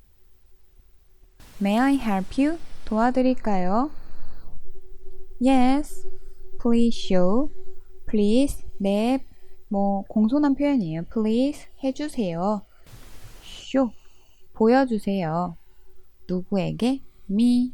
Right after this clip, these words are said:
나에게. That, 저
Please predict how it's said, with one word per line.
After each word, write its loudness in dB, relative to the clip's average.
나에게. -2
That, 2
저 0